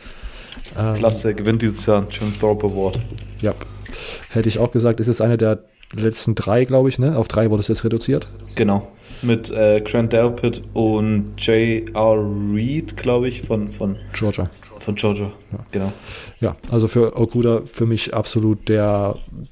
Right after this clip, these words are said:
Speaker 1: der da am meisten raussticht. Ähm, in jedem, in jedem O-, Ohio State Spiel, die ich gesehen hab, das waren, glaub ich, dieses Jahr relativ viele sogar, in der, vor allem in den letzten Wochen, ähm, immer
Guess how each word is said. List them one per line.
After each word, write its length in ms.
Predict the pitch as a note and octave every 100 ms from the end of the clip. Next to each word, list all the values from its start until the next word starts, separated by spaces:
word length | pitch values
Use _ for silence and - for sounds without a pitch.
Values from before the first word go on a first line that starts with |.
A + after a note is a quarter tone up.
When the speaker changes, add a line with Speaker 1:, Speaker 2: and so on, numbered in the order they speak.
| -
Speaker 1:
der 80 | G#2
da 60 |
am 80 | G2+
meisten 300 | G2+ G#2+ -
raussticht. 500 | G#2 A2+ - G#2+ -
Ähm, 300 | - F2 F2+ E2+ - - - - - - -
in 180 | A#2+ A#2
jedem, 540 | A#2 B2 A#2 A#2 A2+
in 140 | A2+
jedem 320 | A2+ B2 A#2 G#2+
O-, 340 | G2+ A#2 A2
Ohio 200 | A2 A2+
State 240 | - A#2
Spiel, 180 | A2+ -
die 120 | A2
ich 180 | G#2+ -
gesehen 320 | - G#2 A#2
hab, 140 | A2+ G#2+
das 300 | - G2+ G#2+
waren, 180 | G#2+ G#2+
glaub 140 | G#2+ G2+
ich, 80 |
dieses 180 | G#2+ A2
Jahr 280 | A2 G2 G2
relativ 320 | A2+ C3 G#2
viele 260 | - C3 A#2+
sogar, 400 | G2+ G#2 A2 -
in 100 | A2
der, 100 | A2
vor 140 | G2+ A2
allem 80 |
in 60 | A2
den 80 | G#2
letzten 260 | G#2+ - A2+
Wochen, 260 | G#2+ A2+ - - - - -
ähm, 160 | A2
immer 480 | A2 A#2+ A#2 A2+ G#2